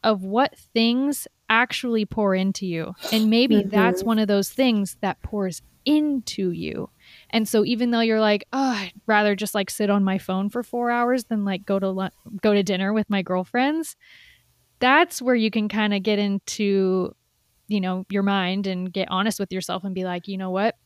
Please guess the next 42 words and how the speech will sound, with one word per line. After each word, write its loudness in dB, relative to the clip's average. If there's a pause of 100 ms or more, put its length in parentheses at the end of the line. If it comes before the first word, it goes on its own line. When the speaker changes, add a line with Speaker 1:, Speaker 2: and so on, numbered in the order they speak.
(380)
Speaker 1:
I 0
think 0
I 6
will 2
feel 0
better 4
and 0
more 0
filled -2 (160)
up -4 (760)
by 2
this -2
dinner -2
with -2
my -2
girlfriends -4
than -4
sitting -4
on -2
my -2
phone -2
for -4
four -4
hours," -2
or 0
whatever 0
else -4
I 0
might -4
be -6
doing. 0
Speaker 2:
Yes. 2
Speaker 1:
It's, 0 (120)
it's 0
really 4
about 4 (200)
asking 0
yourself, 0
like, -2 (460)
which 2
of 0
these 0